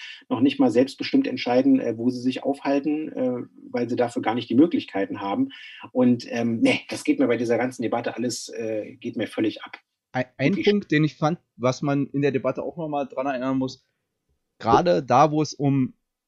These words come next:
Speaker 2: höhere Stellen geht, sind, sind Menschen mit sozusagen Migrationshintergrund, Men-, Men-, äh, People of Color,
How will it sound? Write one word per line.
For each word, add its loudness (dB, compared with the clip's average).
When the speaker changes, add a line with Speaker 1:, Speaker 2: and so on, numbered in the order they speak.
Speaker 2:
höhere 6
Stellen 0
geht, -6
sind, 0
sind 0
Menschen 0
mit -4
sozusagen -4
Migrationshintergrund, -2
Men-, -4
Men-, -4
äh, 0
People -2
of 0
Color, -2